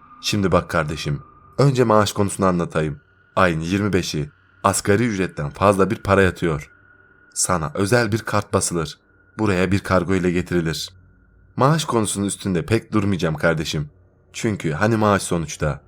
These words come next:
diyerek güldü. "Şimdi en önemli mevzuya gelelim. Bak, yaptığımız işe yani. Biz bekçiyiz kardeşim.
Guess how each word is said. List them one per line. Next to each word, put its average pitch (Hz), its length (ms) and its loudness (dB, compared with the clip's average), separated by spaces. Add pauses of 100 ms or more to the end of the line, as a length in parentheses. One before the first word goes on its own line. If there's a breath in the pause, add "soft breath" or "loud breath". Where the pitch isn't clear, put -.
diyerek 95 360 0
güldü. 80 420 0 (600)
"Şimdi 78 520 -4 (320)
en 135 120 0
önemli 123 380 2
mevzuya 101 440 2
gelelim. 78 480 -2 (360)
Bak, 78 300 -4 (280)
yaptığımız 92 540 0
işe 90 180 0
yani. 80 400 2 (640)
Biz 131 200 2
bekçiyiz 110 360 0
kardeşim. 147 600 0